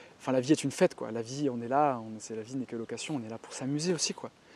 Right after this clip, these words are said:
Et ça, on le perd de vue de plus en plus. Et c'est pour ça que nous, la ferme, elle s'appelle la ferme des Mawajites. Ça veut dire la ferme des maladroits. <laughs> Parce qu'on est,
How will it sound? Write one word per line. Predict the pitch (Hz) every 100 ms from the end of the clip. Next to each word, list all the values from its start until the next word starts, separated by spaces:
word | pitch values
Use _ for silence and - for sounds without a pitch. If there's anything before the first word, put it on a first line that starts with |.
| - -
Et | 113
ça, | -
on | 139
le |
perd | - 139
de | 135
vue | 156
de | 139
plus | - 127
en | 131
plus. | - 170
Et | 131 117 110 - - -
c'est | -
pour | -
ça |
que | 147
nous, | 151
la | 143
ferme, | - 180 160
elle | 127
s'appelle | 127 127
la |
ferme | 123 151
des | 143
Mawajites. | 135 135 147 180 - - - - - - -
Ça | 139
veut |
dire | 127
la | 135
ferme | 139 139
des | 135
maladroits. | 131 135 143 160 - -
<laughs> | - -
Parce | 139 131
qu'on | 151 196
est, | 170